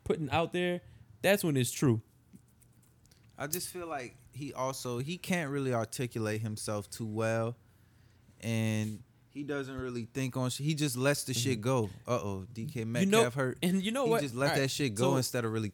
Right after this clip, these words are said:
Speaker 2: thinking.
Speaker 1: I think with Kanye, and I don't know about y'all, but tell me how y'all think. 'Cause me, <laughs> and how my brain works, my thoughts, I'll have the one profound thought that's going on in my brain, but I'll have a bunch of little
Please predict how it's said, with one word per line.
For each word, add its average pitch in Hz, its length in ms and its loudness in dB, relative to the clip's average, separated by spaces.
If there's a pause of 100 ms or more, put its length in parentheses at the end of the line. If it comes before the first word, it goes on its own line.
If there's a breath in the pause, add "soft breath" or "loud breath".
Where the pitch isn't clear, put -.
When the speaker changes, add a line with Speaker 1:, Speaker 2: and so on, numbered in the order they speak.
(140)
Speaker 2:
thinking. 127 320 0 (120)
Speaker 1:
I 208 100 0
think 277 240 -4
with 131 160 0
Kanye, 117 500 0 (480 loud breath)
and 170 80 0
I 220 60 6
don't 269 120 4
know 254 100 4
about 185 320 4
y'all, 135 340 4
but 131 160 -4
tell 233 180 0
me 226 140 2
how 170 180 4
y'all 117 320 4
think. - 320 -12
'Cause 147 180 0
me, 185 300 2 (760 loud breath)
<laughs> - 340 -4
and 151 160 -2
how 233 140 2
my 262 180 4
brain 139 340 4
works, 110 180 -4
my 143 120 0
thoughts, - 500 -4 (420 soft breath)
I'll 220 260 6
have 160 400 2
the 120 120 2
one 170 480 0
profound 143 800 0
thought 120 260 0
that's 117 160 -2
going 123 300 6
on 117 160 6
in 117 100 4
my 117 180 6
brain, 117 500 0 (320 loud breath)
but 160 140 6
I'll 196 140 12
have 180 220 6
a 151 80 4
bunch 156 260 2
of 156 60 4
little 156 200 6